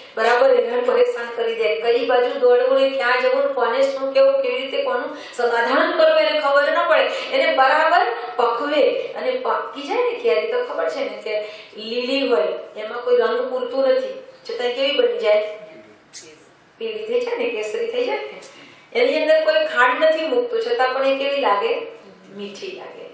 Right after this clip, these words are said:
જ્યારે આપણા જીવનમાં પણ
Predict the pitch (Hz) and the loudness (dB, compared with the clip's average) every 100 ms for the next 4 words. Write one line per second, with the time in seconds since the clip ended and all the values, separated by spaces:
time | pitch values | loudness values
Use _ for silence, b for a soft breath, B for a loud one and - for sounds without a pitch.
0 | B B - 202 214 214 247 254 277 277 | B B -18 -10 -6 0 0 2 0 0
1 | - - 233 311 277 226 220 208 190 185 | -4 -2 0 0 0 -4 -6 -8 -12 -10
2 | 180 | -10